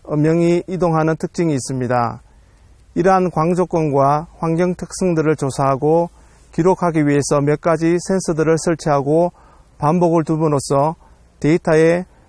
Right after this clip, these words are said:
대표성을 높이도록 하겠습니다. 이를 위해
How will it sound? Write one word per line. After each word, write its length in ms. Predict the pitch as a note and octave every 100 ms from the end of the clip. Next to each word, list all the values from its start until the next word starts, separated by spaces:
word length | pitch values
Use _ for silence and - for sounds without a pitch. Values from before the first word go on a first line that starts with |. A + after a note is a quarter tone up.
| _
대표성을 680 | - D#3 F#3 D#3+ D#3+ D#3 D3+ -
높이도록 500 | D3+ E3 F3+ D#3+ D3+
하겠습니다. 760 | C#3+ C3 - C3+ B2+ B2+ A2+ - - - - - -
이를 340 | D#3+ F#3 G3 E3
위해 340 | D3+ D3 F3